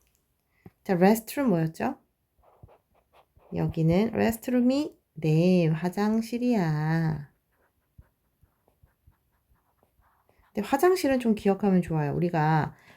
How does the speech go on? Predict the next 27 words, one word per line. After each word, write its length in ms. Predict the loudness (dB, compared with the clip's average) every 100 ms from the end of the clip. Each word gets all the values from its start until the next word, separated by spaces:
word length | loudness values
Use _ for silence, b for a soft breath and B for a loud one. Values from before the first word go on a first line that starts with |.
| B
급하게 540 | 0 0 0 0 4 4
뭘 240 | 4 2
찾을 360 | 0 -4 -4 -6
때 240 | -4 -4 -2
다른 280 | 2 2
거는 200 | 4 2
그렇게 280 | 0 -4 -2
안 120 | -4
급한데 440 | -2 -4 -2 -2 -2
화장실은 500 | -6 -4 -2 0 0
좀 160 | -2
급하잖아요. 800 | -10 -10 -6 -4 -2 -2 -4 -6 B B B B B
그래서 280 | -6 -2 0
"화장실 420 | 0 0 0 0
어디 200 | -2 -2
있어요?" 380 | -4 -4 -2 0
할 200 | -2 -2
때 120 | -2
"Restroom, 680 | 0 0 -2 -6 -6 -4 -2
where 160 | 0 -2
is 140 | -2
the 120 | -2
restroom?" 720 | -2 -2 -4 -8 -4 -2 -4 -8 b b -8
이라고 200 | -4 -2
물어보는 580 | 2 2 2 -2 -2 -2
경우가 360 | 0 0 0
생기거든요. 680 | 0 -2 -2 -4 -4 -6 -8